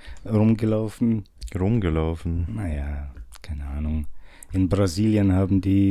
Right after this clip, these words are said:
Speaker 2: Das hab ich noch nie gehört, dass die rumlaufen. Bis jetzt nur ufo-Sichtigung und sowas.
Speaker 1: Ja, ja.
Speaker 2: Dass die rumlaufen, ist schon eine Neuigkeit, Alter.
Speaker 1: Nee, das gibt's hin und wieder. Das kommt schon vor, dass es
Speaker 2: Chewbacca.
Speaker 1: darüber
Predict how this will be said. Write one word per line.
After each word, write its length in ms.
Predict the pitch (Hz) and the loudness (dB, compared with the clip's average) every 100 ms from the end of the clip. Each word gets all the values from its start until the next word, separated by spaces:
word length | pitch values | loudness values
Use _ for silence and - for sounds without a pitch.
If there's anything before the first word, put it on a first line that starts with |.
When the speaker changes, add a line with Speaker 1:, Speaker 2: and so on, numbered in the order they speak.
| 92 | 4
Speaker 2:
Das 120 | 92 | 2
hab 120 | 95 | 2
ich 60 | 95 | 2
noch 140 | 87 | 2
nie 120 | 87 90 | 0 0
gehört, 280 | 87 - | -2 -4
dass 100 | 120 | -4
die 100 | - | -2
rumlaufen. 460 | 87 87 87 85 92 | 0 2 2 0 0
Bis 140 | 87 92 | -2 -2
jetzt 220 | 95 92 | -2 0
nur 100 | 90 | 0
ufo-Sichtigung 800 | 113 - 85 87 - 82 82 82 | -2 -4 -4 -4 -2 -4 -2 -4
und 80 | |
sowas. 360 | 82 101 104 110 | 0 2 4 4
Speaker 1:
Ja, 60 | 107 | 2
ja. 60 | |
Speaker 2:
Dass 140 | 110 104 | 0 2
die 80 | 110 | 2
rumlaufen, 480 | 95 113 107 - | 2 2 0 2
ist 80 | 101 | 0
schon 180 | - 98 | 0 0
eine 80 | 98 | 2
Neuigkeit, 600 | 110 120 80 - 78 - | 0 -2 -4 -2 -2 0
Alter. 340 | 80 - 85 - - - | -2 0 0 -2 -8 -4
Speaker 1:
Nee, 180 | 110 127 | 2 2
das 180 | 117 104 | 2 -2
gibt's 300 | 143 - - | -4 -4 0
hin 120 | 98 | 2
und 200 | 92 85 | 2 4
wieder. 260 | 92 101 95 | 4 4 2
Das 220 | 87 - | -2 -2
kommt 220 | 107 107 | 0 0
schon 160 | 107 98 | 0 0
vor, 220 | - 113 | 0 0
dass 180 | 101 82 | 0 -2
es 100 | 92 | -2
Speaker 2:
Chewbacca. 440 | 95 90 95 90 | 2 4 4 4
Speaker 1:
darüber 200 | 87 87 | 2 2